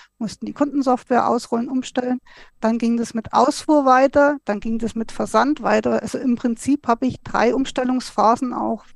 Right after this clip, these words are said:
für die Softwarefirmen, um die Kundensoftware auszurollen. Und, äh, das ist einfach auch bei uns viel Arbeit und draußen eben genauso. Und diese Release-Taktungen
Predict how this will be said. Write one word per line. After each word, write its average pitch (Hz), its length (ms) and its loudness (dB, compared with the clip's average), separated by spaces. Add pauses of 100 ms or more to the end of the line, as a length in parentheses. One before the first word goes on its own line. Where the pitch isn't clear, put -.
(200)
für - 160 -4
die 214 140 -4
Softwarefirmen, 254 840 0 (500)
um 220 160 -4
die 220 100 -4
Kundensoftware 226 680 -4
auszurollen. 208 600 -4
Und, 233 200 -6
äh, 160 160 -10 (160)
das 247 200 -4
ist 262 140 -6
einfach 240 560 0 (500)
auch 262 180 4
bei 233 140 2
uns 320 440 0
viel 294 280 -2
Arbeit 285 440 4
und 233 220 -6
draußen 233 540 0 (560)
eben 240 280 2
genauso. 208 480 0
Und 196 240 -8
diese 220 340 -6
Release-Taktungen 233 1120 -4